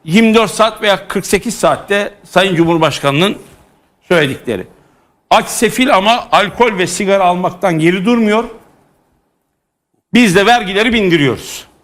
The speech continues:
Lan diyorsun ki Allah Allah. Allah Allah. Bu nasıl bir üslup?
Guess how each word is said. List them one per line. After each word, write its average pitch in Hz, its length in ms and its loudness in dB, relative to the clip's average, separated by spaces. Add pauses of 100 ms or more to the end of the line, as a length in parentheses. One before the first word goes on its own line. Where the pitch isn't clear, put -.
(640)
Lan 147 220 -12
diyorsun 156 380 -4
ki 170 260 -8
Allah - 320 -4
Allah. - 480 -12 (680)
Allah 170 440 0
Allah. 123 500 -8 (1600)
Bu 143 60 2
nasıl 220 320 0
bir 160 60 0
üslup? - 300 -6